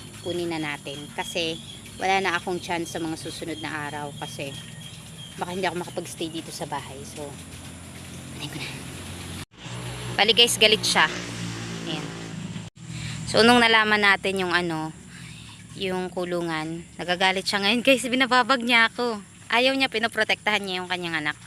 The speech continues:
So, siguro, ah, utuin muna natin siya. Kasi, hindi to papayag na, ayun o, nakita ko na yung butas.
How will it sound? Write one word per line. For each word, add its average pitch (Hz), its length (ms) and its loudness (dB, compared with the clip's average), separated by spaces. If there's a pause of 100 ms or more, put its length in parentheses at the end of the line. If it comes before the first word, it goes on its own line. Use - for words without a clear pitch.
(420)
So, 233 160 -2
siguro, 220 640 4 (800)
ah, 175 320 6
utuin 208 320 2
muna 208 240 0
natin 190 400 0
siya. 160 320 0 (320)
Kasi, 196 480 0 (400)
hindi 214 160 -6
to 214 120 -2
papayag 180 600 4
na, 170 480 -2 (1000)
ayun 214 220 0
o, - 20 2
nakita 202 320 -2
ko 208 80 0
na 190 80 0
yung 180 80 -4
butas. 156 640 -6